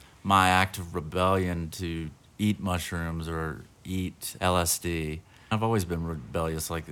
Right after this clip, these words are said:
that was sort of my way of looking, I wanted to look at the world differently.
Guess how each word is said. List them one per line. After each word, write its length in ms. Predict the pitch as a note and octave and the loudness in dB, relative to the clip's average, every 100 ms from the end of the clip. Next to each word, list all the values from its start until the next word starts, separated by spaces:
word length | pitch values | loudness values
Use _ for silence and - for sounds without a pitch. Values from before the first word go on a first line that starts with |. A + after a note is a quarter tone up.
| - - | -16 -4
that 200 | F2+ D#2+ | -2 0
was 160 | F#2 F2 | -2 -2
sort 300 | - F#2+ F2+ | -2 -2 0
of 320 | E2 E2 - - - - - | -2 -8 -14 -20 -20 -18 -4
my 300 | F2 F2 F2 | 4 4 4
way 560 | E2+ F2 E2+ E2+ E2+ | 4 2 2 2 0
of 640 | D2 E2+ E2+ E2 D#2 F2+ - - - - - - - - | -2 0 0 0 -4 -10 -14 -20 -20 -20 -20 -20 -16 -8
looking, 760 | E2+ G2 F#2+ F#2+ F2+ F2 E2 - | 2 2 2 0 2 -2 -4 -6
I 60 | F#2+ | -2
wanted 240 | G2 F#2+ | 2 2
to 60 | F2 | 2
look 220 | F2+ F2+ | 0 -2
at 60 | - | -4
the 80 | |
world 280 | F2 F2 D#2+ | -2 0 0
differently. 680 | E2+ F2+ - D#2 - G#1 | 0 -2 -2 -6 -8 -10